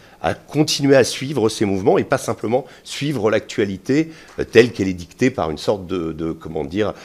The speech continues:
euh, de, euh, de mouvement, euh, qui, euh, met l'attention sur un endroit et ensuite on passe à un autre.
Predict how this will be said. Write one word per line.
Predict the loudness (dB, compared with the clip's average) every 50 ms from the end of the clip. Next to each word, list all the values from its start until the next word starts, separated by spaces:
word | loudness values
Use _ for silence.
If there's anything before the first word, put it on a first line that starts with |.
| -20 -16 -8 -4
euh, | -2 -2 -2
de, | -2 0 0
euh, | 0 2 2 2 2 2 2 0 -2
de | -2 -2 -2
mouvement, | 0 0 0 -2 0 4 6 6 6 6 4 4 2
euh, | 2 0 -2 -4 -6 -18 -18 _ -6
qui, | -2 -2 0 2 0 2 2
euh, | 2 6
met | 8 8 8
l'attention | 8 8 4 2 -2 -4 -2 -4 -4 -4
sur | -4 -4 -2 -2
un | 0 0
endroit | 0 -2 -2 0 0 2 2 0 0 -4 -16 -14 -6
et | -2 0
ensuite | 0 0 -2 -4 -8 -10 -10
on | -8
passe | -6 -6 -6 -4 -2
à | -2
un | 0 0
autre. | -2 -4 -8 -12 -18